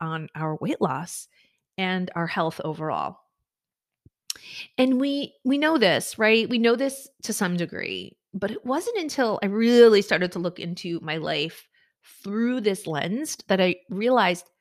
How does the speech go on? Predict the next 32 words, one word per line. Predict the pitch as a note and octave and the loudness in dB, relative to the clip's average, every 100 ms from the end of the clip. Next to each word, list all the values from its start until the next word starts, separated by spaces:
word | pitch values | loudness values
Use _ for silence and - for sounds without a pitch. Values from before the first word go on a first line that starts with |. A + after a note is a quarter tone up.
| _ _ | _ _
first | - E4 | -6 -4
of | C4+ | -2
all, | G3 | -2
how | - A3+ | -4 -2
much | B3 A#3 | -2 -2
it | |
was | F#3+ G#3+ | -4 -6
impacting | - C4+ C4+ C#4 C#4+ C#4 C4+ | -6 -8 -8 -8 -10 -10 -10
my | B3 | -8
health | A3+ - B3 C4 - - | -6 -2 0 0 -4 -6
and | G3+ | -6
my | F#3 | -4
ability | F3+ G#3+ A#3+ A#3 | -2 -2 -2 0
to | A3+ | -2
show | B3 | -2
up | - - | -4 -4
for | A3 | -8
myself, | G#3+ G#3+ - G3+ G3+ - - - - | -6 -6 -2 -2 -2 -6 -20 -20 -8
and | F#3 F3+ | -4 0
then | F3+ F3+ F3 - | 0 0 -2 -6
see | - F#3+ | -6 -4
this | E3+ D#3 - | -2 -4 -6
too | - B3+ A3+ | -8 -4 -2
in | F3 | -2
my | D#3+ | -4
clients, | E3 - E4+ F4+ A3 F#3+ - - - - | -10 -12 -8 -6 -4 -6 -8 -20 -20 -12
but | C4 - | -10 -4
also | A#3+ B3+ - G3 F#3 F3+ - _ _ _ | -2 0 0 2 2 0 -6 _ _ _
how | - - | -6 -4
I | - E4 | -2 -2
could | - G3+ | -2 -4
truly | - - G3+ G3 F#3+ F3 E3 | -6 -6 -2 -2 0 -2 -4